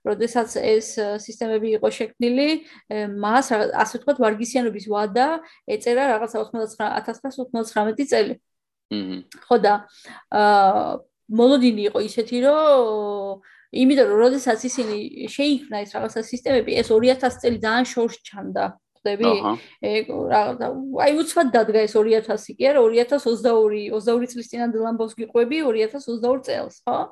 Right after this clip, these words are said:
Speaker 2: მმ.
Speaker 1: ხო, და უცბად დადგა და, ანუ, არ იცოდნენ, აა, რაღაცა კონკრეტული პროგრამები, როგორ მოიქცეოდნენ, როდესაც კალენდარზე გამოისახებოდა, აა, ორი ათასი წლის პირველი იანვარი.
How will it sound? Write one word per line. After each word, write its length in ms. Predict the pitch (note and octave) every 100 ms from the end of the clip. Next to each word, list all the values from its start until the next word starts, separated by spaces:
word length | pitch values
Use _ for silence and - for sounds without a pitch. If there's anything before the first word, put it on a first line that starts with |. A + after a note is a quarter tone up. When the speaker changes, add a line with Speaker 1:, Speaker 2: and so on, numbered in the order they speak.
| _
Speaker 2:
მმ. 340 | - G3 G3 G#3+
Speaker 1:
ხო, 80 | A3+
და 180 | A3 G#3+ - _ _ _
უცბად 340 | A#3+ B3+ E4+ B3
დადგა 320 | A#3 A3+ B3+
და, 120 | D#4+ E4
ანუ, 220 | C4+ B3+
არ 340 | - - A3 D4
იცოდნენ, 760 | D#4+ D#4+ B3+ B3+ A#3 D4 F#4+ G4+ - - - -
აა, 840 | A#3 A3+ G#3+ G#3 G#3 G#3+ G#3+ G#3+ A3+ -
რაღაცა 420 | - A3+ A#3 C4 C4+
კონკრეტული 560 | C4 B3+ C4 C#4 B3
პროგრამები, 580 | B3 B3 A#3 B3 C4 C4+
როგორ 380 | D#4 A#3+ A#3 D4 D4+ B3+ A3
მოიქცეოდნენ, 840 | A3 A#3+ A#3+ - A#3+ A3+ A#3 D#4 D4+
როდესაც 500 | A3+ A3+ B3 D4+ D4 - A#3 G#3
კალენდარზე 720 | - A#3 A#3+ A#3 A#3 A#3 C#4 D4 D4 _ _
გამოისახებოდა, 840 | - A3 A#3+ A#3+ A#3+ A#3+ A3+ B3+ C#4+ D4 D4 _ _
აა, 220 | A3 G#3+
ორი 280 | G#3+ A3 A3+
ათასი 440 | A#3 A#3 C4 B3+ C4
წლის 320 | A#3+ A#3 A#3
პირველი 400 | A#3 A3 G#3+ A3+ A3
იანვარი. 540 | G#3+ G#3+ G#3+ A3+ -